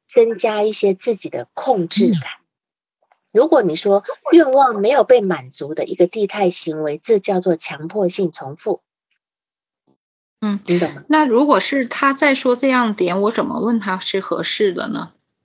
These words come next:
Speaker 2: 就是那几个例子都有点类似嘛。如果说他在这，
Speaker 1: 对。
Speaker 2: 这个点，我，我怎么去跟他工作更合适一点呢？就是我
Speaker 1: 你不要太早给他解释，因为你太早给他解释，你就断了他能够自由联想的路了。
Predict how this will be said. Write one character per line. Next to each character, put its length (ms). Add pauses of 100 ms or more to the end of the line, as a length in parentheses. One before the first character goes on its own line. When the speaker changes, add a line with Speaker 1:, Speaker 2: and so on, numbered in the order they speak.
Speaker 2:
就 140
是 340
那 160
几 160
个 80
例 160
子 160
都 100
有 60
点 180
类 160
似 240
嘛。 240 (200)
如 120
果 100
说 160
他 140
在 200
这， 180
Speaker 1:
对。 80
Speaker 2:
这 180
个 80
点， 260
我， 100 (380)
我 140
怎 100
么 120
去 140
跟 200
他 160
工 220
作 140
更 180
合 160
适 160
一 100
点 300
呢？ 180
就 140
是 80
我 60
Speaker 1:
你 40
不 60
要 200
太 200
早 180
给 140
他 180
解 240
释， 340
因 140
为 80
你 100
太 200
早 160
给 100
他 160
解 220
释， 280
你 180
就 160 (120)
断 240
了 100
他 220
能 160
够 220
自 180
由 160
联 220
想 220
的 100
路 200
了。 140